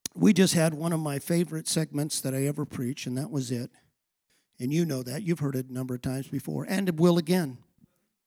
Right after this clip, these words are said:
Sign number one in Cana of Galilee. Let's talk about that for just a second.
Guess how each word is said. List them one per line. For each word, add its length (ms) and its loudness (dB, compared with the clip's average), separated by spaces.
Sign 420 8
number 240 8
one 320 6
in 140 4
Cana 320 6
of 100 0
Galilee. 680 2
Let's 220 -2
talk 260 0
about 280 -4
that 180 -4
for 100 -8
just 240 -4
a 60 -10
second. 340 -10